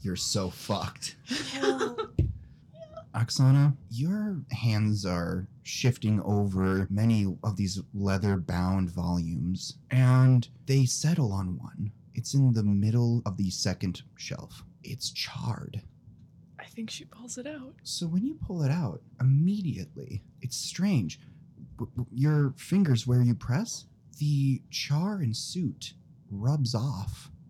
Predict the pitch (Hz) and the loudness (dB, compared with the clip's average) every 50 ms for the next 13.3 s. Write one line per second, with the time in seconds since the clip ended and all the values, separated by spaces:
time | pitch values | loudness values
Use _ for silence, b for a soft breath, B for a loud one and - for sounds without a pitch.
0 | - _ - 135 131 131 131 123 131 143 139 - - - - 131 120 117 117 131 | -20 _ 0 2 4 4 4 4 2 0 -2 -2 -8 -6 -2 0 2 4 4 4
1 | 135 131 123 127 - - - - - - - 135 123 - - 113 104 - - - | 4 2 0 -2 -8 -18 -18 -12 -8 0 4 4 4 4 2 -2 -2 -2 -2 -4
2 | 143 143 - - 110 113 107 98 95 90 82 101 139 143 98 - - - - - | -4 -4 -4 -4 -2 -2 0 -2 -2 -2 -2 0 0 0 0 -2 -8 -12 -16 -18
3 | - - - - - - - - - - - - - - - - - 190 190 190 | -20 -20 -20 -20 -20 -20 -20 -20 -20 -20 -12 -8 -8 -8 -8 -10 -16 -16 -16 -16
4 | 185 - - - - - - - - - - - 220 202 190 - 220 208 - - | -16 -18 -18 -20 -20 -16 -14 -14 -14 -14 -10 -6 -6 -4 -4 -2 -4 -4 -4 -2
5 | - 185 185 170 - - - - - - - 190 - - 190 175 180 - - 202 | -2 -2 -2 -2 -2 -4 -4 -8 -16 -16 -14 -14 -12 -8 -8 -6 -6 -4 -6 -6
6 | 190 190 190 185 180 185 - - - 185 185 180 175 175 185 185 185 185 185 175 | -8 -8 -8 -8 -8 -10 -14 -10 -4 -4 -4 -4 -4 -6 -6 -6 -4 -4 -6 -8
7 | - - - - - - 185 175 175 175 - - 208 185 180 185 180 170 151 151 | -10 -10 -14 -20 -8 -4 -4 -4 -2 -4 -6 -6 -6 -6 -6 -8 -8 -8 -8 -6
8 | 156 180 208 233 240 - - - - - - - 190 160 - - - - - - | -4 -4 -4 -4 -4 -8 -14 -20 -20 -20 -18 -18 -18 -16 -16 -16 -18 -18 -20 -20
9 | - - - _ 208 190 - - - - - - - - - - - - - - | -20 -20 -14 _ -14 -12 -8 -8 -6 -6 -6 -8 -10 -14 -20 -20 -20 -20 -20 -20
10 | - _ - - - - - - - 147 147 147 - 180 175 170 - - 202 190 | -20 _ -20 -20 -18 -16 -14 -8 -2 0 0 0 0 -2 -6 -6 -6 -6 -4 -4
11 | 185 185 185 185 180 185 190 196 214 - - - - - - - - - - - | -4 -6 -6 -6 -8 -10 -10 -12 -12 -14 -18 -18 -20 -20 -20 -20 -20 -20 -20 -20
12 | - - - - 117 135 170 190 247 302 277 - - - - - 180 165 196 196 | -20 -20 -20 -8 -4 -4 -2 -2 -4 -6 -10 -14 -20 -20 -10 -6 -2 -2 0 4
13 | - 127 135 156 208 214 | 6 4 6 4 2 -2